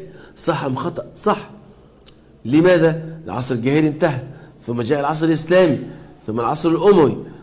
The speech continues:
ثم العصر العباسي الأول والثاني، ثم بعد ذلك الإيه؟ العصر الحديث.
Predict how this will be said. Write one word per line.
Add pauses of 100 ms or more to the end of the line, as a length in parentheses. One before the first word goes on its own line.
ثم
العصر
العباسي
الأول
والثاني، (380)
ثم
بعد
ذلك
الإيه؟ (220)
العصر (140)
الحديث.